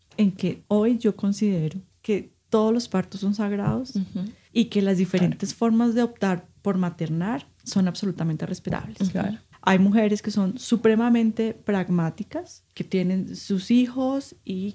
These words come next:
Speaker 1: quieren continuar con su vida lo más cercana a lo que era antes y se, eh, buscan las maneras. Hay otras que optan por cambiar todo para
Speaker 3: Criar.
Speaker 1: criar de otras formas.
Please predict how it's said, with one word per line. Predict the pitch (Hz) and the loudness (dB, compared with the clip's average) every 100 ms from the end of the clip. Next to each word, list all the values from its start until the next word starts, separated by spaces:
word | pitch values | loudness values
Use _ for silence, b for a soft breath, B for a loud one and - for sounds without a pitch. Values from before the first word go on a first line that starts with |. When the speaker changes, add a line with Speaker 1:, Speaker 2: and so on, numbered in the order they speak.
| - | -2
Speaker 1:
quieren | 220 185 185 | 0 0 0
continuar | 185 202 202 180 165 | 0 -2 0 -2 -2
con | 170 | -4
su | 175 202 | -2 -2
vida | 185 170 170 170 - | 0 -2 -2 -6 -4
lo | 202 | -2
más | 180 170 - | -2 -2 -4
cercana | - 190 190 - 185 185 | -4 -4 -4 -4 -2 -2
a | |
lo | 190 185 | -2 -2
que | 180 | -2
era | 165 170 | -2 -2
antes | 196 240 311 349 | -4 -4 -8 -4
y | - | 0
se, | 208 190 175 | 0 0 -2
eh, | 185 175 | -2 -2
buscan | 175 190 185 180 | 2 2 2 0
las | 180 196 | -2 -2
maneras. | 190 175 170 - - | -2 -2 -4 -8 -2
Hay | 196 208 | 4 6
otras | 202 202 202 196 - | 4 2 -2 -2 -8
que | - 214 - | 0 0 2
optan | 196 190 - 185 | 2 2 2 0
por | 170 196 - - | 0 -2 -4 -6
cambiar | 220 190 185 180 170 - - | 0 2 4 4 2 -4 0
todo | - 214 202 190 190 | 6 6 8 4 2
para | 208 202 190 160 151 - | 0 0 0 0 -2 -4
Speaker 3:
Criar. | - 190 175 185 196 | 0 2 4 2 2
Speaker 1:
criar | 202 196 170 165 | 4 6 6 4
de | 170 | 0
otras | 185 196 190 | 0 -2 -4
formas. | - 190 202 294 196 | -2 0 2 0 -4